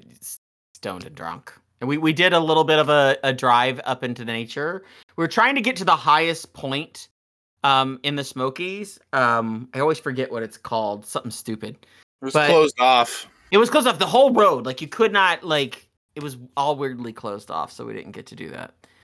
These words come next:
Speaker 1: Um,
Speaker 2: We should have done a, uh, uh, a fucking gon-, gondola ride or a, a chairlift.
Speaker 1: Right.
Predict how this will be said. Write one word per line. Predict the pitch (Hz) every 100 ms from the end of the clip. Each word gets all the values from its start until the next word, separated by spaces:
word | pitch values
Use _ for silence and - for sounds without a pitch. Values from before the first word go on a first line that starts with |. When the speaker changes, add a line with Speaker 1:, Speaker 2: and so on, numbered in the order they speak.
| _ _ _ _
Speaker 1:
Um, | 123 120 113 113 110 110 _ _ _ _
Speaker 2:
We | 170
should | - 262
have | 247
done | 180 160 151 -
a, | 135 131 123
uh, | 98 95 90 87
uh, | - 92 90 90
a | -
fucking | 90 120 - 101 95 87 85 - - _ _ - _ _ _ _ _
gon-, | 98 110 - 127 98 _
gondola | 104 123 135 110 95
ride | 82 80 76 73 -
or | 98 101
a, | 95 90 71
a | 92 90 _
chairlift. | - 151 139 95 78 - - - _ _ _ _ _ -
Speaker 1:
Right. | 135 113 95